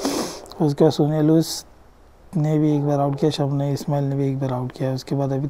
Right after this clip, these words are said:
तालिया मेगरत का देखते हैं, तालिया मेगरत का भी थोड़ा मैचअप है, पर last match, last time इनका मैच हुआ था तो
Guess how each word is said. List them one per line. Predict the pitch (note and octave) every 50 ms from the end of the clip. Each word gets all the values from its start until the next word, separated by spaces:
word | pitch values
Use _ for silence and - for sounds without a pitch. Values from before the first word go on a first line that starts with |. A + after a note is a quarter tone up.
| - -
तालिया | C3+ C3 C3 C3+ C#3 C#3
मेगरत | C#3 C#3 C#3 C#3 C#3 C#3 C3+
का | D3 C#3
देखते | C3+ C#3 C#3 C#3+
हैं, | C3+ -
तालिया | - C3 C3 C3+ C3+ C3+
मेगरत | C3+ C3+ C#3 C3+ C3+ C3+ -
का | D3 C#3
भी | C#3 C#3+ C3+
थोड़ा | C#3 C3+ C3+ D3+ E3+ - - - - - - - - - - -
मैचअप | C3+ C3 C3 - D3+ C#3+ D3+
है, | D3 D3 D#3
पर | D3
last | C#3+ C3+ C3 C3+ C#3+ C#3+ - - D#3
match, | C#3+ C#3+ C#3+ C#3+ C#3+ C#3+ - - -
last | C#3+ C3+ C3+ C3+ C#3 D3 C#3+ - -
time | D3 C#3+ C#3+ C#3+
इनका | C#3 C#3+ - E3 D3 C#3+ C#3+ D3 C#3+ D#3 E3 E3+ E3+ - - G3+ F#3 E3+ D#3+ D3+
मैच | D3 D3 C#3+ C#3 C#3+ C3+ - D#3
हुआ | C#3 C#3
था | C3+ D3 D3
तो | C#3+ F3 F#3